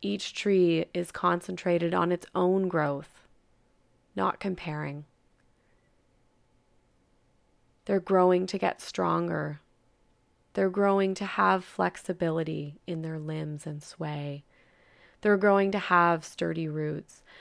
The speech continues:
They're not worrying about what the other tree is doing.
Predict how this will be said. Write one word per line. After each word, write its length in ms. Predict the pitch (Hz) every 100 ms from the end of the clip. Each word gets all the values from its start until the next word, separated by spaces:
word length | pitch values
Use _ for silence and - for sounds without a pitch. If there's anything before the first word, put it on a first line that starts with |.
| - _
They're 120 | 226
not 300 | 233 226 -
worrying 680 | 185 180 175 170 156 147 147 _ _ _ -
about 420 | 170 170 165 -
what 240 | 175 175
the 140 | - 170
other 280 | 160 160 160
tree 340 | 151 - 160
is 180 | 151 143
doing. 440 | - 147 143 139